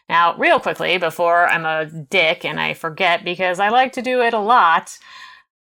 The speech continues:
for my Dyatlov Pass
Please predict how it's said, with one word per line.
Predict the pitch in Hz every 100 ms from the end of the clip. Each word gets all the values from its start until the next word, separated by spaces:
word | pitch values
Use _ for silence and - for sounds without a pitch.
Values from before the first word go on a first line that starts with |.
| _ _ _ _ _ _ _
for | 196 185
my | 185 170 165 165 165
Dyatlov | 196 196 - 160 -
Pass | 269 285 277